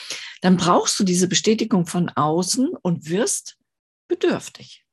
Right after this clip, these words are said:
Und das ist wirklich ganz, ganz wichtig, wenn du das nicht sein willst, weil mal ganz ehrlich,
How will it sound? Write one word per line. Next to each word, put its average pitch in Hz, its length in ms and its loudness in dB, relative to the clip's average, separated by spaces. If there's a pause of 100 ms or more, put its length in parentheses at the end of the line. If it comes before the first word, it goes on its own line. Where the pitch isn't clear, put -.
(380)
Und 175 160 -2
das 311 180 -2
ist - 200 -8
wirklich 226 280 -2
ganz, 208 240 -4
ganz 180 280 -8
wichtig, 165 440 -12
wenn 147 120 -10
du - 60 -12
das - 280 -4
nicht - 240 -10
sein 180 320 0
willst, 143 340 -10
weil 156 180 -2
mal 156 120 -4
ganz 202 360 0
ehrlich, 175 420 -2